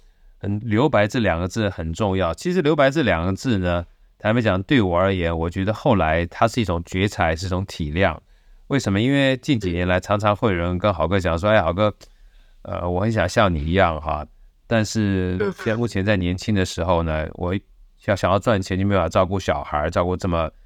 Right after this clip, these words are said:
Speaker 1: 殷切。那我想要这个赚钱，工作有时候很忙啊，就没办法陪伴家人。”哦，我就觉得有时候，
Speaker 2: 嗯。
Speaker 1: 呃，看到你这样，我很羡慕。我说：“你不要羡慕我哦。”啊，我说：“每个人都有一个过程，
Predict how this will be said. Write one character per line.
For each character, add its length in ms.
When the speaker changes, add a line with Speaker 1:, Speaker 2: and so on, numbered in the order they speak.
Speaker 1:
殷 180
切。 360
那 80
我 120
想 180
要 200
这 140
个 220
赚 240
钱， 220
工 200
作 140
有 80
时 100
候 80
很 160
忙 320
啊， 160
就 140
没 80
办 100
法 80
陪 140
伴 160
家 240
人。” 240
哦， 140
我 100
就 100
觉 160
得 80
有 200
时 120
候， 280
Speaker 2:
嗯。 140
Speaker 1:
呃， 120
看 180
到 80
你 120
这 120
样， 120
我 80
很 140
羡 240
慕。 140
我 80
说 160
：“你 40
不 60
要 100
羡 200
慕 240
我 100
哦。” 340
啊， 160
我 140
说 140
：“每 180
个 60
人 80
都 100
有 80
一 20
个 120
过 260
程， 400